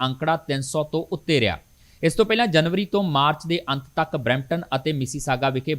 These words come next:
ਬਾਰਾਂ ਸੌ ਤੋਂ ਵੱਧ ਗੱਡੀਆਂ ਚੋਰੀ ਹੋਣ ਦਾ ਅੰਕੜਾ ਸਾਹਮਣੇ ਆਇਆ ਸੀ। ਪੀਲ ਰੀਜਨਲ ਪੁਲਿਸ ਦੇ ਉਪ ਮੁਖੀ ਨਿਕ ਮੈਲੀਨੋਵਿਚ ਨੇ ਕਿਹਾ ਹੈ ਕਿ ਪਿਛਲੇ ਸਾਲ ਦੇ ਮੁਕਾਬਲੇ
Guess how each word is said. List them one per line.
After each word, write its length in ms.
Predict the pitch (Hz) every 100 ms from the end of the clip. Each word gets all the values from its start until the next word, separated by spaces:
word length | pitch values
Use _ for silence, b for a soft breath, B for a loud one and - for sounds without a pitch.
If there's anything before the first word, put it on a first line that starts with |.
| 92
ਬਾਰਾਂ 280 | 117 131
ਸੌ 180 | 147 151
ਤੋਂ 200 | 147 147
ਵੱਧ 240 | 95 135 160
ਗੱਡੀਆਂ 380 | 127 120 127 135
ਚੋਰੀ 300 | 120 117 120
ਹੋਣ 200 | 110 117
ਦਾ 200 | 120 -
ਅੰਕੜਾ 340 | 113 107 120 123
ਸਾਹਮਣੇ 380 | 127 127 151 147
ਆਇਆ 200 | 127 131
ਸੀ। 220 | 135 147 - _ b b b -
ਪੀਲ 280 | 208 220 247
ਰੀਜਨਲ 380 | 220 185 208 226
ਪੁਲਿਸ 340 | 202 170 180 175
ਦੇ 200 | 185 190 -
ਉਪ 220 | 202 -
ਮੁਖੀ 500 | 165 151 170 185 190 -
ਨਿਕ 380 | 127 175 190 - 127
ਮੈਲੀਨੋਵਿਚ 680 | 139 156 160 151 170 175 160
ਨੇ 120 | 156
ਕਿਹਾ 220 | 147 135
ਹੈ 140 | 151 160
ਕਿ 140 | 175
ਪਿਛਲੇ 420 | 165 135 - 156
ਸਾਲ 280 | 160 139 127
ਦੇ 100 | 139
ਮੁਕਾਬਲੇ 580 | 135 - 110 113 131